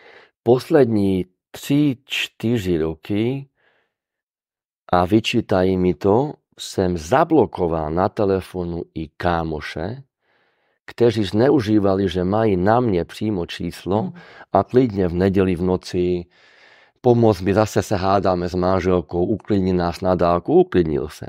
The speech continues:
Speaker 1: jo?
Speaker 2: Mhm.
Speaker 1: Ale šlo to do nekonečna
Speaker 2: Jasně.
Speaker 1: a do vzduchoprázdna.
Speaker 2: Mhm.
Speaker 1: Potom jsem měl lidi, fakt, teď si, si mě vymákla, že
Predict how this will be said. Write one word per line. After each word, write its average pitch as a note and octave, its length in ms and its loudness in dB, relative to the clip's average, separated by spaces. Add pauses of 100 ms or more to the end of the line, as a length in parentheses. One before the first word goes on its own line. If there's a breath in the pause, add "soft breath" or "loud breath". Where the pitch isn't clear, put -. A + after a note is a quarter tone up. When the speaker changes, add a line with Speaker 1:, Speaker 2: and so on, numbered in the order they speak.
Speaker 1:
jo? F2+ 300 -6
Speaker 2:
Mhm. G3+ 160 -6 (300 loud breath)
Speaker 1:
Ale G2+ 240 2
šlo B2 260 0
to A2+ 160 0
do G2+ 140 2
nekonečna A2 640 0
Speaker 2:
Jasně. - 180 -2
Speaker 1:
a F#2+ 40 0
do F2+ 140 0
vzduchoprázdna. - 880 -4
Speaker 2:
Mhm. G#3+ 160 -4 (960 soft breath)
Speaker 1:
Potom F3 360 4
jsem F#3 220 4
měl F#3 220 8
lidi, A2 420 4 (180)
fakt, - 380 -2 (100)
teď - 240 0
si, G#2+ 120 -2
si - 160 -2
mě F#2+ 160 2
vymákla, F#2 600 -2 (960)
že F2 500 0